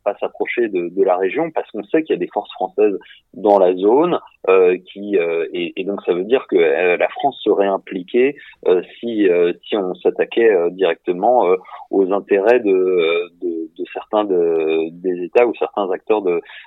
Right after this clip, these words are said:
euh, de la région. Donc un, une mission de prévention des conflits qui est plus spécifiquement,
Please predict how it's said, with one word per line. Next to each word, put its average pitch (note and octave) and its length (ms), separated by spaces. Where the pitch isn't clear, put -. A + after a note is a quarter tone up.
euh, F2+ 140
de F#2 140
la F#2 100
région. E2+ 360
Donc G2+ 280
un, A2 140
une A2 120
mission C3 280
de - 80
prévention B2+ 840
des G2+ 120
conflits A2+ 380
qui - 120
est D#3 200
plus D#3+ 140
spécifiquement, B2+ 800